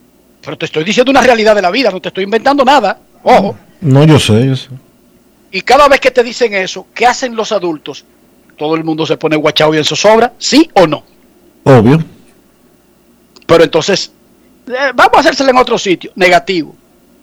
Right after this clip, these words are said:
Speaker 1: ¿Y entonces qué hacemos?
Speaker 2: No,
Speaker 1: vivir
Speaker 2: a-
Speaker 1: con esta tremenda realidad que es el covid.
Speaker 2: No.
Speaker 1: Nadie conoce esta vaina.
Speaker 2: Esperar veinticuatro horas y hacerle otra prueba.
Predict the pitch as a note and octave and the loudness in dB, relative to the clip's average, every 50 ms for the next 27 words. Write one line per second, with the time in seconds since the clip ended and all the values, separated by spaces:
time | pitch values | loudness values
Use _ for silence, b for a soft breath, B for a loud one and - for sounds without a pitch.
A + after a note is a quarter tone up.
0 | _ _ _ _ _ _ _ _ _ _ _ _ _ _ _ _ _ _ _ _ | _ _ _ _ _ _ _ _ _ _ _ _ _ _ _ _ _ _ _ _
1 | _ _ _ _ _ _ _ - E3+ G#3 F#3 E3+ - D#3 D3 C#3 D3 C#3 - - | _ _ _ _ _ _ _ -4 -2 -2 -2 -2 -4 -8 -8 -8 -10 -8 -4 -2
2 | G3 - - C3+ B2 A#2+ _ - - - _ _ _ _ _ _ _ _ _ _ | -2 -2 -4 -8 -14 -16 _ -20 -20 -20 _ _ _ _ _ _ _ _ _ _
3 | _ _ _ _ _ _ _ _ _ - A#3+ C4+ - A2+ A2+ A2+ F#3 G3 G#3+ - | _ _ _ _ _ _ _ _ _ -6 -2 0 2 4 4 4 2 2 0 0
4 | - A3 G3+ F#3+ - - G3+ - G3+ G3 F#3+ G3 G3+ G3+ G3 F#3+ G3+ G3+ G#3+ G#3+ | 0 0 0 2 0 0 0 0 0 -2 -2 -2 -2 0 0 2 2 0 0 0
5 | G#3 B3+ C#4+ - - F#3+ - F#3 F3 - - E3+ D3+ C3+ B2+ B2+ _ _ b b | 0 0 0 0 -4 -8 -10 -10 -12 -8 -6 -6 -6 -6 -10 -16 _ _ b b
6 | b b - - B2+ B2 - G3+ A3+ - A3 G#3 A3 G3+ A3+ G#3 - A3 A3 A3+ | b b -4 0 0 2 2 2 0 -2 -2 -4 -4 -4 -6 -2 -2 0 2 2
7 | A#3+ B3 A3 G3 - _ _ _ _ A#2 A#2 - - B2+ A#2+ C3 C3+ C#3+ D3 D#3 | 2 0 -2 -8 -16 _ _ _ _ 0 0 2 2 2 4 6 6 6 6 6
8 | D#3 D3 C3+ C#3+ C#3 C#3 B2+ D3 D3+ D3+ D3+ D3+ D3 C#3 C3 C3 - D#3+ D3+ D3+ | 4 4 4 4 4 4 4 4 4 4 4 4 4 4 2 2 2 0 2 2
9 | D3 C#3+ C3+ A#2+ G#2+ G2+ F#2+ F#2+ G2 G2+ G2 - | 2 2 2 0 0 0 0 0 0 0 -2 -4